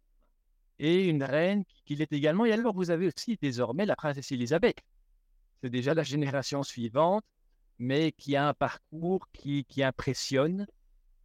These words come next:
Au nord comme au sud, et peut-être encore plus au nord, parce qu'elle parle un néerlandais évidemment impeccable,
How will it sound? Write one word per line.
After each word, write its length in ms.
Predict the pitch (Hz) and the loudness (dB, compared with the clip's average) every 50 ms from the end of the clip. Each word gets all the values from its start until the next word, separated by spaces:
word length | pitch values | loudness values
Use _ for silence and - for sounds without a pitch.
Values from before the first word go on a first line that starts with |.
| _ _ _ _ _ _ _ _ _ | _ _ _ _ _ _ _ _ _
Au 200 | - 147 151 156 | 0 2 2 4
nord 320 | 160 170 180 190 185 170 - | 4 6 6 6 4 4 2
comme 220 | - 175 165 170 | 2 2 4 4
au 100 | 170 170 | 2 2
sud, 280 | - - - 233 247 220 | 0 0 0 0 2 2
et 60 | 208 | 2
peut-être 240 | - 185 202 190 202 | 0 2 2 2 2
encore 240 | 202 180 196 - - | 2 0 0 -4 -4
plus 260 | - 214 202 - - | -6 -6 -4 0 0
au 160 | 180 170 165 | 0 2 2
nord, 400 | 170 185 208 220 233 233 220 - | 2 2 2 2 0 0 -2 -2
parce 220 | - 185 170 - | -4 -6 -6 -2
qu'elle 180 | - 175 170 165 | -2 -2 -2 -2
parle 320 | _ - - 196 190 185 | _ -2 -2 0 0 2
un 180 | 175 170 165 160 | 0 0 0 0
néerlandais 640 | 160 170 165 151 156 156 156 156 156 147 165 175 165 | 0 -2 -2 0 0 0 0 0 0 0 0 0 0
évidemment 300 | 147 139 143 139 147 143 | 0 0 -2 0 0 -2
impeccable, 680 | 143 131 - 135 - - 160 165 165 156 147 127 | -2 -4 -4 -6 -2 0 0 2 2 0 0 -4